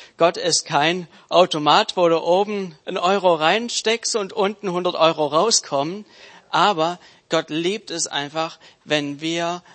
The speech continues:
ähm, großzügig unterwegs sind. Das ist was, was Gott schätzt und was Gott einfach, ja, wo er auch einen Segen drauflegt, der wieder in unser Leben reinkommt.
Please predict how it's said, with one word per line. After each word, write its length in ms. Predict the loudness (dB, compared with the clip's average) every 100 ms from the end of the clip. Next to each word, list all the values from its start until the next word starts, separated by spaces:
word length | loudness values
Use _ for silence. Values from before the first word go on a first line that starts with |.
| _ -6
ähm, 580 | -4 -2 -4 -10 -16 _ _ _ _ _
großzügig 920 | -6 -4 -4 -8 -10 -10 -12 -12 -12 -12
unterwegs 580 | -10 -10 -8 -10 -6 -6
sind. 300 | -6 -14 -20 _ _ _ _ -4
Das 180 | -4
ist 300 | -2 0 2
was, 280 | 0 -2 -4
was 220 | -4 -6
Gott 220 | -4 -4 -2
schätzt 520 | -2 -4 -4 -6 -6
und 280 | -10 -8 -4
was 240 | -4 -2
Gott 200 | -2 -2
einfach, 440 | -6 -6 -6 -8 _ -20 -16 -4
ja, 340 | -2 -2 -6 _ _ _
wo 220 | -6 -6
er 480 | -2 -2 0 -2 -4 -14 _ -4
auch 200 | -4 -4
einen 160 | -6
Segen 460 | -4 -2 -4 -6 -8
drauflegt, 800 | -6 -6 -6 -10 -10 -10 -8 -8
der 100 | -6
wieder 260 | -8 -8
in 120 | -10 -12
unser 400 | -8 -8 -8 -14 -20 -20
Leben 500 | -10 -8 -6 -6 -10 _ _ _
reinkommt. 800 | -8 -6 -6 -10 -16 -16 -20